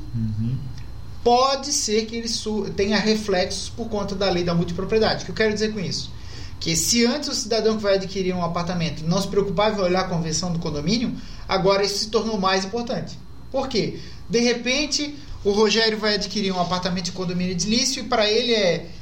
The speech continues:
Speaker 2: fundamental ter um vizinho. Ah, talvez seja um cara, um perfil mais solitário, gosta de ter um vizinho, gosta de cumprimentar o vizinho, de ter aquele relacionamento mais próximo. Mas aí o Rogério não olha a convenção do condomínio e daqui a pouco o apartamento do lado do apartamento dele vira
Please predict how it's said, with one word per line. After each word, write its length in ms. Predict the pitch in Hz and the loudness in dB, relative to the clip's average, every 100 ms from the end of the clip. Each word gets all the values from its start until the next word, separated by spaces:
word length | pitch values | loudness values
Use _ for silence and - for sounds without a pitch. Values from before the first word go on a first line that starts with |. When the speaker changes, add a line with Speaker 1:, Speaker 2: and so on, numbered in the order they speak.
| - - | -14 -12
Speaker 2:
fundamental 1120 | - 262 311 277 226 220 202 240 254 254 254 | -4 2 4 4 2 -2 0 2 4 2 -2
ter 220 | - 247 233 | 2 2 4
um 160 | 226 | 0
vizinho. 540 | 202 196 175 165 165 - 302 | -2 -2 0 0 -2 -6 -4
Ah, 200 | 330 320 - | -4 -4 0
talvez 300 | 233 254 247 | 2 2 2
seja 200 | 240 214 | 0 0
um 80 | |
cara, 220 | 214 202 196 | 0 0 2
um 60 | |
perfil 280 | 196 185 208 | 0 -2 0
mais 180 | 196 185 | 0 0
solitário, 520 | 190 170 254 254 254 - - 175 | 0 -2 0 0 0 -6 -8 2
gosta 500 | 226 254 269 262 220 | 4 6 2 0 -4
de 120 | 180 | -4
ter 120 | 208 | -2
um 80 | 196 | -2
vizinho, 360 | 185 170 220 196 | -2 -2 -2 0
gosta 300 | 202 202 190 | 0 0 -4
de 80 | |
cumprimentar 600 | - 196 190 185 180 196 196 | -4 -4 -2 0 0 2 2
o 60 | |
vizinho, 300 | 185 170 208 | 2 0 0
de 120 | 185 175 | 0 0
ter 140 | 196 | 0
aquele 220 | 196 196 | 2 2
relacionamento 680 | 190 196 - 202 190 196 196 | 2 2 0 -2 0 -2 0
mais 160 | 220 226 | 0 0
próximo. 480 | - 254 269 - - - - - - - - - | 2 2 2 -2 -6 -10 -10 -10 -10 -10 -10 -2
Mas 180 | 226 247 | 0 4
aí 100 | 262 | 2
o 60 | 262 | 2
Rogério 440 | 262 240 247 247 - - - | 2 2 2 0 -4 -10 0
não 240 | 254 247 | 2 4
olha 180 | 214 202 | 4 4
a 60 | - | 0
convenção 360 | 202 208 214 | -2 0 0
do 80 | 214 | 0
condomínio 440 | 226 226 220 240 | 2 2 2 2
e 20 | 214 | 2
daqui 220 | 208 208 | 2 2
a 60 | |
pouco 240 | 185 202 208 | 2 0 2
o 40 | |
apartamento 560 | 202 190 196 185 190 170 | 2 2 0 0 -2 2
do 120 | 208 | 4
lado 280 | 214 240 240 | 6 4 0
do 60 | |
apartamento 500 | 226 220 214 196 185 | -4 -2 -4 -4 -4
dele 240 | 175 233 233 | 2 2 2
vira 580 | 180 214 240 247 269 | 0 2 4 4 2